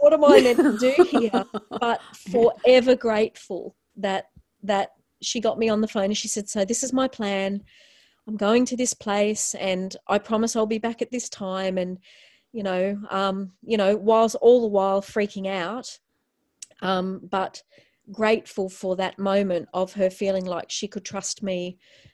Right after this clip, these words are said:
Speaker 1: with the information. And, and that's the place that we need to get to for kids. And, you know, this whole conversation, like, I, I will be harsh and say,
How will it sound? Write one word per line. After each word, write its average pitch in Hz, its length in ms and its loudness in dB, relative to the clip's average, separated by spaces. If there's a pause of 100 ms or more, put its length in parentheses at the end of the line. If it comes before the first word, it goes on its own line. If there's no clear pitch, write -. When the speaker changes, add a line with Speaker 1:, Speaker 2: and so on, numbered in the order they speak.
(120)
Speaker 1:
with 220 180 -4
the 185 160 -4
information. 185 840 -8
And, 190 360 -4 (160)
and 196 180 -4
that's 220 320 -6
the 240 80 -8
place 190 380 -6
that - 120 -10
we 190 120 -6
need 180 220 -6
to - 80 -14
get 190 240 -10
to 202 140 -10
for 190 120 -14
kids. 190 280 -12
And, 202 180 -4 (360)
you 233 120 -2
know, 240 180 4
this 240 160 -2
whole 262 440 6
conversation, 208 1000 -4 (400)
like, 220 300 -2
I, 220 220 2
I 220 120 2
will 233 200 0
be 226 120 0
harsh 202 340 -8
and 202 100 -8
say, 185 440 -2